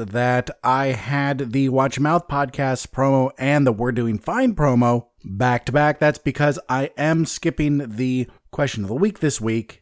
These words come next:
Working with this new schedule is just, is kind of weird, and I, and I really ran out of time, so I am going to push the question I was going to ask this week to next week, and then also answer the questions that everyone asked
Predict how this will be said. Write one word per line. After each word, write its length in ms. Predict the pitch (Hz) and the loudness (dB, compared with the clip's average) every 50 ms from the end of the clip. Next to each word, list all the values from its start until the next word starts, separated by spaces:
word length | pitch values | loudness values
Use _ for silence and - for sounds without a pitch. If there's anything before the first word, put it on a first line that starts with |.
| _ - | _ -2
Working 300 | 156 165 - 170 165 165 | -2 0 2 2 2 2
with 80 | 165 | 2
this 160 | - 165 131 | 2 0 2
new 120 | 170 196 190 | 2 2 2
schedule 360 | - - 185 170 156 170 165 | 2 2 2 2 4 2 0
is 80 | 156 143 | 0 -2
just, 240 | - 226 214 - - _ - 196 | -2 -4 -4 -4 -8 _ -12 -8
is 180 | 220 226 - | -6 -6 -6
kind 220 | - - 226 220 180 | -4 -2 0 0 2
of 80 | 143 | 2
weird, 280 | 143 147 151 151 151 - | 2 2 2 2 0 0
and 140 | - 123 139 | 0 0 0
I, 140 | 139 143 - | 0 0 -2
and 140 | 131 139 143 | -2 -2 0
I 60 | 143 | 0
really 340 | 139 135 151 185 214 214 175 | 0 2 2 2 2 2 2
ran 240 | 139 143 143 139 131 | 2 2 2 4 2
out 140 | 123 120 113 | 2 2 0
of 80 | - | -2
time, 360 | 113 127 123 123 123 123 120 | -2 0 0 2 2 0 0
so 440 | 110 - - 135 127 127 135 - - _ _ | -2 -2 0 0 2 2 0 -2 -4 _ _
I 200 | 135 135 135 139 | -4 -2 0 0
am 260 | 147 - 131 131 131 | -2 0 0 0 2
going 400 | 117 135 135 139 139 135 131 120 | 2 4 4 4 4 4 2 0
to 560 | - - - - - 135 131 131 131 131 127 - _ _ _ - | -2 -6 -10 -6 -4 -2 -2 0 0 0 -2 -4 _ _ _ 0
push 300 | 180 202 190 - - - | 2 2 2 0 -4 -6
the 100 | - 147 | -6 -2
question 360 | - - 185 185 - - 165 | 0 2 2 2 2 2 2
I 20 | |
was 80 | 160 139 | 2 2
going 140 | 156 151 143 | 2 2 2
to 180 | 135 151 - _ _ _ _ - | 0 -2 -6 _ _ _ _ -4
ask 280 | 131 127 131 - - 139 | -2 -2 -2 -2 -4 -4
this 260 | 131 147 170 170 - | 0 0 0 2 4
week 200 | 185 170 156 - | 2 2 2 2
to 100 | 110 107 | 0 0
next 280 | 131 185 220 220 - - | 2 2 0 0 0 2
week, 360 | 196 185 185 - - - _ - | 2 2 2 0 -4 -14 _ -2
and 280 | 135 139 139 135 131 | 0 2 2 4 4
then 180 | 139 135 135 135 | 4 2 2 0
also 360 | 139 - 127 131 127 - - | 0 0 0 0 0 0 -4
answer 340 | - - 139 - 185 - 131 | -6 -4 -2 -2 -2 -2 -4
the 80 | 113 107 | -4 -4
questions 640 | - 131 120 110 - - 127 113 110 110 101 104 | -2 -2 -2 -2 -2 -2 -2 0 0 -2 -2 -4
that 160 | 113 110 107 110 | -4 -2 -2 -2
everyone 260 | 107 113 104 107 104 | -2 -2 -2 -2 -4
asked 380 | 98 95 92 90 - - - | -4 -4 -6 -6 -8 -12 -14